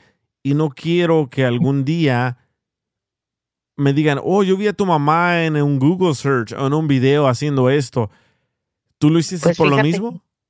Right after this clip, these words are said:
Speaker 2: una, esa persona piensa casi igual que yo. Yo también dije lo mismo. Yo dije, "Mi pasado es mi pasado, eh, pero no quiero que se quede ahí por el resto del, de, de mi vida, porque el día que yo tenga hijos,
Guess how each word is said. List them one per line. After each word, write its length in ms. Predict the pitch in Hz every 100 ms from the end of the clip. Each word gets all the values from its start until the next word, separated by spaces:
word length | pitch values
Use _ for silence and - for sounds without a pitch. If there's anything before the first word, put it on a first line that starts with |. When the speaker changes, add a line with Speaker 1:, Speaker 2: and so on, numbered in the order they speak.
| _ -
Speaker 2:
una, 280 | 180 208 - _ _ -
esa 280 | 180 180 196
persona 520 | - 175 185 180 196
piensa 360 | 196 180 180 175
casi 260 | 175 180
igual 220 | 165 165
que 160 | 165 180
yo. 260 | 160 160 180
Yo 180 | 170 156
también 300 | 170 160 165
dije 220 | 160 165
lo 80 | 151
mismo. 300 | 151 156 165
Yo 120 | 165
dije, 360 | 151 - 151 143 - - - -
"Mi 140 | 175
pasado 420 | - 160 165 175
es 100 | 180
mi 80 | 202
pasado, 560 | 180 175 165 151 180 - _ _ _ _ 165
eh, 240 | 170 160
pero 160 | - 165
no 100 | 180
quiero 180 | - 220
que 120 | 208
se 140 | - 180
quede 220 | 196 196
ahí 100 | 196
por 140 | 208
el 80 | 185
resto 220 | 170 - 190
del, 160 | 180
de, 260 | 170 170 165
de 100 | 165
mi 120 | 165
vida, 300 | 170 339 330 208
porque 300 | 165 - 156
el 60 |
día 120 | 156 185
que 120 | 180
yo 100 | 185
tenga 280 | 185 185 190
hijos, 420 | 190 - 185 190